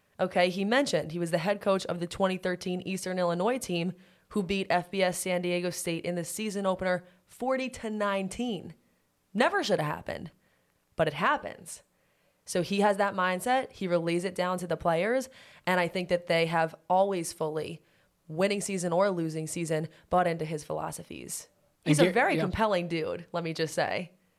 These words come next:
Speaker 2: He is. He has his way with words. And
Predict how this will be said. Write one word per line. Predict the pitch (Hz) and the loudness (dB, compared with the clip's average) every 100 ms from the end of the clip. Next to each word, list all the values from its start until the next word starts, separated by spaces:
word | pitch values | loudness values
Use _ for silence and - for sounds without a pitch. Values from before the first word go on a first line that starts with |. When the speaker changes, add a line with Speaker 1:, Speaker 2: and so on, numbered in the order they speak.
| - | 2
Speaker 2:
He | 151 226 | 6 6
is. | 190 - - - - | 4 -4 -12 -12 -4
He | 160 | 0
has | 226 | 2
his | 226 190 | 2 4
way | 208 | 4
with | 208 170 | 4 2
words. | 165 175 113 - - - - | 4 4 2 -8 -12 -14 -4
And | 147 156 151 143 135 | 2 2 2 -4 -8